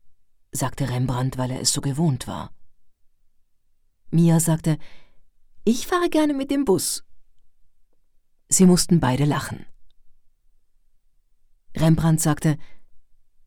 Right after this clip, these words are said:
„Und du liest?“ Mia hob ihr Buch und hielt es so, dass ihre beiden Gesichter dahinter verschwanden. „Nur damit mich keiner anquatscht“, flüsterte sie. Er nickte.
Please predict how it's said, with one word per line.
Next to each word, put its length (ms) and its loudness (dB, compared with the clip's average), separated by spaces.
„Und 260 2
du 80 2
liest?“ 480 0
Mia 320 8
hob 180 0
ihr 140 -6
Buch 320 -2
und 160 -6
hielt 180 -2
es 180 0
so, 140 -4
dass 180 -4
ihre 180 -4
beiden 300 -2
Gesichter 440 -2
dahinter 380 -4
verschwanden. 600 -2
„Nur 220 -6
damit 320 -8
mich 180 -12
keiner 360 -8
anquatscht“, 640 -6
flüsterte 500 -4
sie. 260 -2
Er 140 4
nickte. 320 0